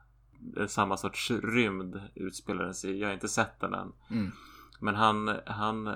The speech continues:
Speaker 1: höll på med ett manus som är Alien ungefär fram tills de landar på planeten.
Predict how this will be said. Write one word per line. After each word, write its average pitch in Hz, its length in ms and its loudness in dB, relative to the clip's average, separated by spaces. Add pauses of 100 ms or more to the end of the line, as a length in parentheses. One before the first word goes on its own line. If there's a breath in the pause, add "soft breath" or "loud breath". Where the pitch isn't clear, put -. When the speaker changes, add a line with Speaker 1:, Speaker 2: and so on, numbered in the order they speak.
(140)
Speaker 1:
höll 107 280 2
på 98 360 0
med 95 360 2 (300)
ett - 480 -10 (220)
manus 98 840 0
som 95 640 0 (580)
är 98 600 6 (560)
Alien 95 680 2 (460)
ungefär 104 440 4
fram 95 440 4
tills 95 460 -2
de 95 180 0
landar 92 440 2
på 92 220 -4
planeten. 95 800 -4